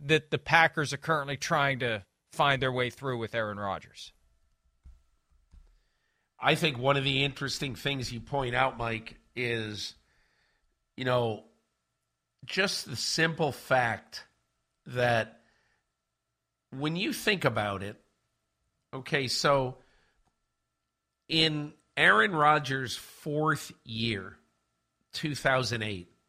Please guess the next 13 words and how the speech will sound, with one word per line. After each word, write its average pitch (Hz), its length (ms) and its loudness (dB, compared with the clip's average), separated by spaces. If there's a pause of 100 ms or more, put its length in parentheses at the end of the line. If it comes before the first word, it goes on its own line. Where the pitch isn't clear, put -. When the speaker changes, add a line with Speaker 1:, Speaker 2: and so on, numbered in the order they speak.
(800)
Speaker 2:
they 165 120 -2
were 165 140 -2
still - 560 -2
very 196 720 0
much 170 460 0
thinking 113 560 -6 (680)
that 135 400 4 (220)
they 135 220 2
weren't 185 300 -2
positive 123 720 0 (320)
about 110 380 0
him. 85 280 -10 (1300)
And 143 520 4